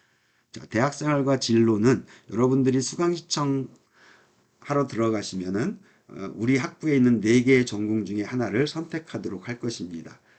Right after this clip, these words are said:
그러면 여러분들이, 어, 선택, 전공을 선택하면,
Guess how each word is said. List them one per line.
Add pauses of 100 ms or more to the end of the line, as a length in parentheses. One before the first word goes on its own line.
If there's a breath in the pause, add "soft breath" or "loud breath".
(140)
그러면
여러분들이, (280 loud breath)
어,
선택, (200)
전공을
선택하면,